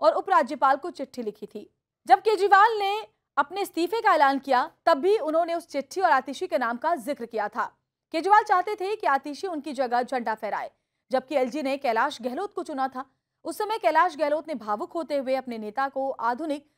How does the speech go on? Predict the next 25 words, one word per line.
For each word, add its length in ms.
स्वतंत्रता 640
सेनानी 460
बताया 320
था। 220
आतिशी 380
को 160
नौ 200
मार्च 340
दो 120
हज़ार 240
तेईस 320
को 160
न 160
सिर्फ 200
कैबिनेट 420
मंत्री 240
बनाया 300
गया, 240
बल्कि 220
सबसे 300
ज्यादा 240
मंत्रालय 440
भी 140
दिए 180
गए। 200